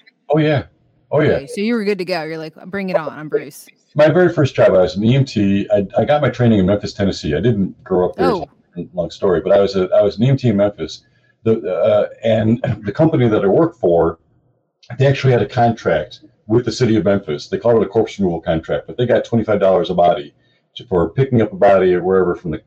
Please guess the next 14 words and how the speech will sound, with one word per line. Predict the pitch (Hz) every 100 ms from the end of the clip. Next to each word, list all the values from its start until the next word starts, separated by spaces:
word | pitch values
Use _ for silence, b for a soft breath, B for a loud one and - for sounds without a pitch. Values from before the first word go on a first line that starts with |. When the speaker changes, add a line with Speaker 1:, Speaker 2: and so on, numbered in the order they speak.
| -
Speaker 1:
car | 120 113
crash | - 104 104 98
or | -
a | -
fire, | 113 107 101 98 - b b -
and | 101
then | 98 90
taking | - 113 113 107
it | 98
to, | - 95 90 87 85
uh, | 82
be | 78 85 80
pronounced | - 92 82 -
dead | 123 123 110